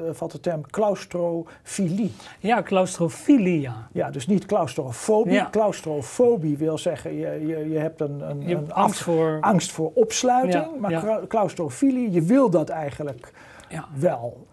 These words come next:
Speaker 2: Ja,
Speaker 1: Voelt je
Speaker 2: inderdaad.
Speaker 1: daar wel bij?
Speaker 2: Ja.
Speaker 1: En dat is, eh, is dat iets wat Arturo bij zichzelf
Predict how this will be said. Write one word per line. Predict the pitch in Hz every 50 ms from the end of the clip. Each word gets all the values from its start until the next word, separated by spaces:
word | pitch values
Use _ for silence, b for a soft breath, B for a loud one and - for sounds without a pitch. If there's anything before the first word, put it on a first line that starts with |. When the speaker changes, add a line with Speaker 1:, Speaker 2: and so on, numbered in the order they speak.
| b b b b b b b
Speaker 2:
Ja, | b - 185 - - -
Speaker 1:
Voelt | 226 - - - 262 262 185 170
je | 160
Speaker 2:
inderdaad. | 214 214 214 214 208
Speaker 1:
daar | 240 262
wel | 247 214 165
bij? | 143 139 127 - - - - - -
Speaker 2:
Ja. | 214 226 - - - _ _ _ -
Speaker 1:
En | - 180
dat | 185 220 220
is, | 220 180 185 -
eh, | 202 220 208 170 196 202 202 202 190 180 185 196 190 190 190 185 180 180 202 202 196 196 202 202 202 214
is | 233 233 196
dat | - 247 240
iets | 233 220 254 240 - -
wat | 180 202 214 208 - -
Arturo | 196 185 - - 269 269 277 269 262 233
bij | 196 214 208 202
zichzelf | 208 262 247 - - 233 233 220 214 214 - -